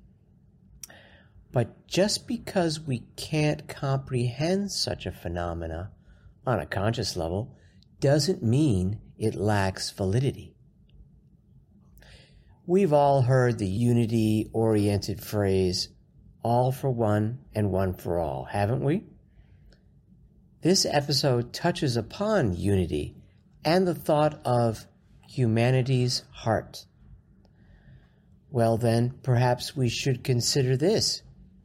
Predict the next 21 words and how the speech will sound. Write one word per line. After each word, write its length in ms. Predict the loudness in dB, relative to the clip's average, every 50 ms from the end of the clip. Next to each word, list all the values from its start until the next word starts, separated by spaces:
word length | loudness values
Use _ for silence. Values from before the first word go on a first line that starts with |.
| -20 -20 -20 -20 -20 -10 -4
If 380 | 0 0 0 0 0 -4 -8 -6
we 300 | -4 -2 0 0 -2 -4 -4 -4
are 340 | -2 0 2 2 2 2 2
indeed 640 | 0 0 0 0 0 2 2 2 2 2 0 0
one 300 | -2 0 0 2 2 0
heart, 520 | -2 -4 -4 -4 -2 0 0 -2 -4 -6 -14 -20 _ _ _ -20 -20 _ _ _ -20 _ _ _
then 300 | -4 -2 0 0 0 -2 -2
each 260 | -2 -2 -2 0 0
of 140 | -2 0 0
us 420 | 0 0 0 0 0 -2 -4 -4 -8 -12 -20 _ _ -20 -20 -20 _ _
is 360 | 0 2 2 2 0 0 -4 -6 -12 -18 -20 -20 _ -20 -20 _ -6
all 400 | -4 -2 0 0 2 2 2 2
of 120 | 0 0
us. 440 | -4 -8 -8 -6 -6 -6 -6 -8 -12 -18 _ -20 -20 -20 -20 -20 -20 -20 -20 -20 -20 -20 -20 -20 -20 -20 -20 -20 -20 -20 _ _ _ -20 -16 -8
You 580 | -4 0 2 2 4 4 2 2 0 -2 -6 -14 -20 -20 -10
are 380 | -6 -2 0 2 2 2 2 2
humanity. 800 | 0 -2 -4 -4 -4 -4 -4 -4 -6 -6 -8 -10 -10 -12 -14 -18 -20 _ _ _ _ -20 _ _ _ -20 -18 -12
You 400 | -4 -2 0 0 0 0 -4 -6 -4
are 420 | -2 0 0 0 2 0 0 0
the 140 | -2 -2 -4
collective. 800 | -2 -2 0 0 0 0 -2 -4 -8 -10 -10 -10 -12 -18 -20